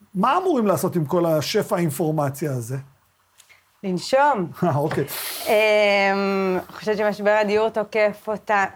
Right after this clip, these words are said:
Speaker 2: משבר הדיור, או מה שאנחנו מכנים אותו כמשבר הדיור, תוקף אותנו בהרבה חזיתות, ומצד שני, יש איזו תחושה כל הזמן בתקשורת שכולם קונים, נוטלי המשכנתאות מגיעים, אה, לשיאם, אה,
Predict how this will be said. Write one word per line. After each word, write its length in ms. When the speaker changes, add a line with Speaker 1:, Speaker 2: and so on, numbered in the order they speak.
Speaker 2:
משבר 600
הדיור, 400
או 40
מה 100
שאנחנו 200
מכנים 360
אותו 160
כמשבר 460
הדיור, 420
תוקף 340
אותנו 340
בהרבה 380
חזיתות, 720
ומצד 320
שני, 400
יש 120
איזו 120
תחושה 420
כל 160
הזמן 300
בתקשורת 720
שכולם 1120
קונים, 840
נוטלי 460
המשכנתאות 580
מגיעים, 420
אה, 200
לשיאם, 960
אה, 540